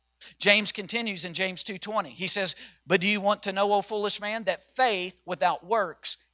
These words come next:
is dead?" Now, this is very important to understand. The word dead there in the Greek means destitute of force. Come on, Jesse. Destitute of power,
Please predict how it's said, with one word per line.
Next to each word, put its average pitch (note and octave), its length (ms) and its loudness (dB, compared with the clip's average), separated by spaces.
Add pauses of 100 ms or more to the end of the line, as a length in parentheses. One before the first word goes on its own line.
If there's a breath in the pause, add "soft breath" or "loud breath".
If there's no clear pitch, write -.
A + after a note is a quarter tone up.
is D#3+ 180 -4
dead?" C#3+ 360 -2
Now, D3 100 -4
this F3+ 160 -2
is E3 80 -4
very F#3+ 180 -4
important F#3 340 -8
to F#3 40 -8
understand. E3 400 -12
The F3 80 -4
word F#3+ 360 2
dead G3 280 0
there D3+ 160 0
in D#3+ 80 -10
the E3 80 -8
Greek D#3+ 420 -8 (560)
means D#3+ 420 -2
destitute F#3+ 540 2
of E3 80 -10
force. G3+ 400 -2
Come F3+ 160 -6
on, D#3+ 80 -2
Jesse. D3 320 -2 (800 loud breath)
Destitute F#3+ 480 2
of E3 80 -6
power, F#3+ 540 0